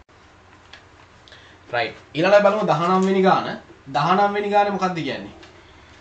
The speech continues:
සිසිල් බීම බෝතල් පහක මිල රුපියල් එකසිය විසිපහක් නම් රුපියල් එකසිය හැත්තපහකට ගත හැකි සිසිල් බීම බෝතල් ගණන කීයද කියලා අහනවා. ඉතින් ඔයාලට මෙතනදි මේ තියෙන්නේ, අ, සමා-, අර අනුපාත ගානක් නේද? එතකොට සමානුපාත ගානක්. එතකොට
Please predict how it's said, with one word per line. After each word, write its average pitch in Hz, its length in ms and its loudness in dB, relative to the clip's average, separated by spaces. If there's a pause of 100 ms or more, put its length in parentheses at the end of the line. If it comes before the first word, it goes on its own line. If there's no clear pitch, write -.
(200)
සිසිල් 202 360 -4
බීම 214 240 -2
බෝතල් 190 400 6
පහක 160 320 0
මිල 190 160 0
රුපියල් 170 400 4
එකසිය 160 300 0
විසිපහක් 170 440 0
නම් 196 200 0
රුපියල් 165 320 2
එකසිය 165 340 0
හැත්තපහකට 175 640 0
ගත 147 160 0
හැකි 160 280 0
සිසිල් 156 260 -4
බීම 160 260 -2
බෝතල් 147 320 2
ගණන 147 240 0
කීයද 135 320 -10
කියලා 139 240 -6
අහනවා. 139 260 -4
ඉතින් 147 220 -8
ඔයාලට 143 260 -4
මෙතනදි 135 360 -8
මේ 135 180 -8
තියෙන්නේ, 147 480 -4 (680)
අ, 127 300 2
සමා-, 139 380 0
අර 123 100 -2 (260)
අනුපාත 156 520 0
ගානක් 143 260 0 (380)
නේද? 170 240 -4 (340)
එතකොට 131 360 -6 (1000)
සමානුපාත 143 560 -4
ගානක්. 151 420 -4
එතකොට 143 320 -6